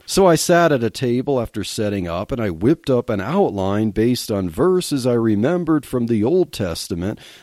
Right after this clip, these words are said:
that were applied to Jesus in the New Testament.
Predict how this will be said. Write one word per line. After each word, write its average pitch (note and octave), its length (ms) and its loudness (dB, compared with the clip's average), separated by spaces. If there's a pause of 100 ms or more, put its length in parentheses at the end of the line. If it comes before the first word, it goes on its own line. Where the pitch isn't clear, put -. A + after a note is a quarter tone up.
that A2+ 200 2
were A2+ 160 2
applied D3 600 0
to A#2 120 -2
Jesus C3 640 -4
in C3 100 -2
the C3+ 100 2
New A3+ 240 0
Testament. F2 720 -6